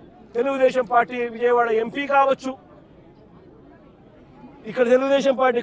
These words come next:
కా-, ఇక్కడ, ఇక్కడ జనసేన కార్పొరేటర్ కావచ్చు, వీరందరి పాత్ర మీద కూడా ఎంక్వైరీ జరగాలి. జరిగి నిజాలన్నీ కూడా బయటికి తీసుకొని రావాలి. వీరందరూ కూడా ఎవరైతే నష్టపోయినారో, ఇరవై ఐదేళ్ల నుంచి ఇక్కడే ఉంటున్నారు,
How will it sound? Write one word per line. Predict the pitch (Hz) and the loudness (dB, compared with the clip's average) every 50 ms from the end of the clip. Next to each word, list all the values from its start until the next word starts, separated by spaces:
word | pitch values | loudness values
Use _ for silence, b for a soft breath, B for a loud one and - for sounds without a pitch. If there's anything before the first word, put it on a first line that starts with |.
| - | 4
కా-, | 233 233 254 254 247 233 233 233 233 | 6 6 6 6 2 -2 -2 -4 -2
ఇక్కడ, | - 240 240 233 226 | -2 0 0 0 0
ఇక్కడ | 175 214 196 220 | -2 -2 0 0
జనసేన | 226 240 247 254 262 262 254 247 247 | 0 0 0 0 0 0 0 2 4
కార్పొరేటర్ | 247 254 247 247 277 277 269 277 277 262 | 4 4 4 4 2 2 2 0 -4 -2
కావచ్చు, | 262 247 240 - - - - - _ _ _ - - - - - _ - - - | 0 0 0 -2 -4 -12 -20 -20 _ _ _ -20 -20 -20 -20 -20 _ -20 -20 -12
వీరందరి | 165 180 185 196 220 269 277 294 285 277 277 - | -8 -4 -2 -2 -2 0 4 4 4 4 4 2
పాత్ర | 247 247 247 240 254 254 254 247 | 2 2 2 0 -2 -4 -4 -4
మీద | 240 240 240 233 - - | -4 -4 -6 -6 -4 -4
కూడా | 220 220 220 233 226 247 - - - - - - - - - - - 202 | 0 2 2 2 2 0 -2 -6 -16 -20 -20 -20 -20 -20 -20 -10 -6 -6
ఎంక్వైరీ | 214 220 240 233 233 233 220 220 196 214 | -6 -2 0 0 0 0 0 0 -2 -2
జరగాలి. | 196 202 196 196 185 160 - - - - - - - - - - - - - - - - - - - - 190 | -2 0 0 -2 -2 -2 -6 -14 -20 -20 -20 -20 -20 -20 -20 -20 -20 -20 -20 -20 -20 -20 -20 -20 -18 -8 -6
జరిగి | 208 220 233 214 254 240 233 | -4 -4 -2 -4 -4 -6 -6
నిజాలన్నీ | 226 214 254 254 247 247 247 247 247 - 240 | -2 2 2 2 4 2 0 -2 -6 -6 -4
కూడా | 247 247 220 214 | -4 -4 0 2
బయటికి | 208 220 214 220 196 202 | 0 0 0 -2 -8 -10
తీసుకొని | 220 - - 226 214 202 196 | -12 -12 -8 -8 -8 -6 -6
రావాలి. | 185 180 165 160 143 - - - - - - - - - - - - - - - - | -6 -6 -6 -8 -10 -12 -18 -20 -20 -20 -20 -20 -20 -20 -20 -20 -20 -20 -20 -14 -8
వీరందరూ | 175 185 196 208 247 254 269 269 277 214 262 | -4 -2 0 0 0 0 0 -2 -2 -4 -2
కూడా | 254 262 247 247 | 0 0 2 2
ఎవరైతే | 247 240 233 233 254 254 233 226 | 2 2 2 0 0 0 0 -2
నష్టపోయినారో, | 214 - 262 262 269 262 269 262 254 247 220 214 220 240 - - - - - - - - - - - - | -2 -4 -6 -6 -4 -2 -2 0 -2 -2 -2 -6 -8 -16 -20 -20 -20 -20 -20 -20 -20 -20 -20 -20 -14 -8
ఇరవై | 190 220 240 240 240 233 | -4 0 2 2 4 4
ఐదేళ్ల | 220 214 226 247 262 269 269 | 4 4 4 4 2 0 -4
నుంచి | 277 220 262 262 | -6 -8 -8 -10
ఇక్కడే | - 277 277 277 269 269 | -8 -2 0 0 0 0
ఉంటున్నారు, | 262 262 262 254 247 226 214 | -4 -6 -6 -6 -6 -6 -6